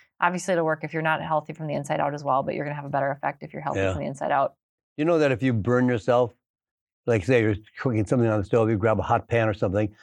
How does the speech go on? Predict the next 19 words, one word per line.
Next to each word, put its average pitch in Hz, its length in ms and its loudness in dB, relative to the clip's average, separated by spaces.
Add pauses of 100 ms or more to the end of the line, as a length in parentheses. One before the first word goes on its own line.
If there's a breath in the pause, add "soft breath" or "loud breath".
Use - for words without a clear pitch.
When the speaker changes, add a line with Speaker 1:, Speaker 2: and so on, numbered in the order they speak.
(120 soft breath)
Speaker 2:
and 127 100 2
it, 127 180 0
wow, - 720 0 (320)
you 160 80 4
put 185 160 0
that 135 180 4
on, 117 280 0 (320)
and 135 140 2
the 120 40 0
pain 143 180 4
will 135 80 2
be 135 80 2
gone 113 240 2
in 104 260 0
instantly. 135 400 -2
Speaker 1:
Yep. 170 220 2 (380)
I, 190 120 -2
I 170 140 0
have, 151 40 2